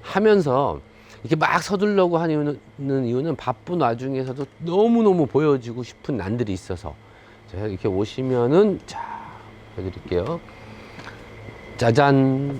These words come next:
어마어마한 친구죠. 자, 지금 키가 거의 제가 이 미터가 조금 안 되는데요. 그죠?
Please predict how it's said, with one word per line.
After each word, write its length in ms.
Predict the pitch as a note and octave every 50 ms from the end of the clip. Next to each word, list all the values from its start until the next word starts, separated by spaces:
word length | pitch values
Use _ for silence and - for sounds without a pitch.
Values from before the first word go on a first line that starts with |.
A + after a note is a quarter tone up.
| - - -
어마어마한 800 | G2+ G2+ A#2 C#3 D#3+ D#3+ D#3 D3+ C#3+ C#3 C3+ B2+ A#2+ A2+ G#2+ G#2
친구죠. 500 | - - A#2 G2 E2+ F2 - - - - - - - -
자, 340 | - - - - - - - - - - - - - - - - - - - - - -
지금 280 | - - A2+ B2 A#2+ -
키가 460 | - - - F#3+ - F#3+ G3+ G#3+ G3 - - - - - - - -
거의 380 | - - G#2+ B2+ D#3 G#3+ G3+ - - - - - - - - - - - - - - - - - - - - - - - - - - - - - - - - - - -
제가 260 | - C#3+ D3+ D#3+ C#3+
이 180 | B2 C#3 E3+
미터가 380 | F#3+ G3 G3 F#3 F#3 E3+ D#3 D3+
조금 200 | - F3+ D#3 A#2
안 100 | G#2+ G#2+
되는데요. 680 | A2+ A2+ G#2+ F#2+ F#2 E2 E2 D#2 D2+ D#2 D#2 D2+ D2 C#2+ - - - -
그죠? 320 | - F#2 E2+ G2 C3+ D#3